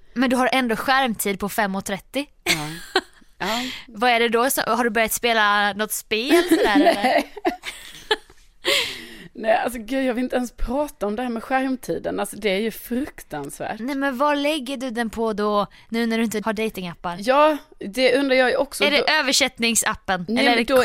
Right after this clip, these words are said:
Speaker 2: är det ju
Speaker 1: kartor? Du går in i olika konstiga länder och bara, "Vad är det här för liten stad?"
Speaker 2: Nej, men det är ju som att jag har blivit besatt då av att vara inne på Instagram och sånt istället, liksom. Att jag kollar så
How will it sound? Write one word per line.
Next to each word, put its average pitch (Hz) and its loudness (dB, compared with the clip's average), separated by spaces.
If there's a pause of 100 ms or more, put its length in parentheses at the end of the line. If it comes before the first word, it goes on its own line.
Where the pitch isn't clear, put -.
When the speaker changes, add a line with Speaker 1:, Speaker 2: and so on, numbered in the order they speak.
(140)
Speaker 2:
är 254 2
det 214 -6
ju 226 0
Speaker 1:
kartor? 233 4 (120)
Du 254 -2
går 269 2
in 240 2
i 240 4
olika 214 0 (320)
konstiga 220 0
länder 190 -2
och 214 -2
bara, 196 0
"Vad 202 0
är 202 0
det 190 -4
här 185 -2
för 370 -10
liten 403 -6
stad?" 175 -2 (400)
Speaker 2:
Nej, 262 -4
men 262 -2
det 233 -2
är 269 0
ju 240 -4
som 214 -6
att - -8
jag 220 -2
har 214 -8
blivit 208 -8
besatt - -6 (120)
då 262 2
av 190 4
att 202 -6
vara 208 0
inne 233 -2
på 240 -6
Instagram 214 -2
och 233 -8
sånt 208 -6
istället, 247 -4
liksom. - -6
Att - -4
jag 208 -4
kollar 185 -2
så 196 -8